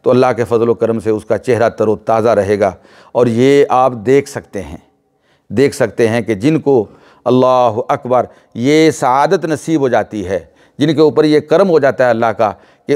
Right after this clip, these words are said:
उनका ताल्लुक़ अल्लाह के रसूल सल्लल्लाहु अलैहि वसल्लम की ज़ात के साथ वाबस्ता हो जाता है, उनका ओढ़ना बिछोना अल्लाह के रसूल सल्लल्लाहु अलैहि वसल्लम की अहादीस होती हैं, अल्लाह के रसूल की सुन्नतें होती हैं,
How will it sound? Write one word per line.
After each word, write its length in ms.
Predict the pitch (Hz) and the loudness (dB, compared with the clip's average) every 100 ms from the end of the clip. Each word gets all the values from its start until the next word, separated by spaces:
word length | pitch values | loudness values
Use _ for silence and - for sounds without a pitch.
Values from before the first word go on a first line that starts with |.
| 139 | -2
उनका 440 | 165 180 147 170 156 | 0 0 0 0 0
ताल्लुक़ 540 | 143 135 151 185 180 | 0 0 0 0 0
अल्लाह 220 | 156 147 156 | -2 -2 -2
के 100 | 139 | -2
रसूल 280 | 135 - 143 | -4 -6 -8
सल्लल्लाहु 120 | 131 | -8
अलैहि 100 | 127 | -4
वसल्लम 160 | 147 143 | -4 -4
की 120 | 131 | -8
ज़ात 380 | 98 117 139 139 | -4 -2 0 -2
के 80 | 143 | -6
साथ 260 | 127 123 117 | -2 -4 -2
वाबस्ता 400 | 107 117 - 202 | -4 -2 -2 0
हो 140 | 135 | 0
जाता 280 | 113 101 104 | 0 0 -2
है, 260 | 82 95 - - - - | -2 -4 -6 -20 -16 -6
उनका 260 | 151 151 143 | -2 2 2
ओढ़ना 320 | 165 190 180 | 2 2 -2
बिछोना 320 | 151 143 143 | -4 -4 -2
अल्लाह 220 | 135 139 | -2 -2
के 120 | 135 | -4
रसूल 220 | 127 120 120 | -6 -8 -10
सल्लल्लाहु 120 | 113 | -8
अलैहि 160 | 120 | -4
वसल्लम 100 | 127 127 | -4 -2
की 140 | 127 | 0
अहादीस 420 | 107 98 143 160 | 0 0 -2 0
होती 260 | 123 - 107 | -2 -4 -6
हैं, 120 | 101 | -4
अल्लाह 200 | 101 123 | -2 -2
के 100 | 120 | -2
रसूल 220 | 113 123 117 | -4 -4 -6
की 120 | 120 | -8
सुन्नतें 360 | - 147 147 147 | -8 -8 -2 -2
होती 280 | 113 110 | -2 -6
हैं, 160 | 101 95 | -6 -8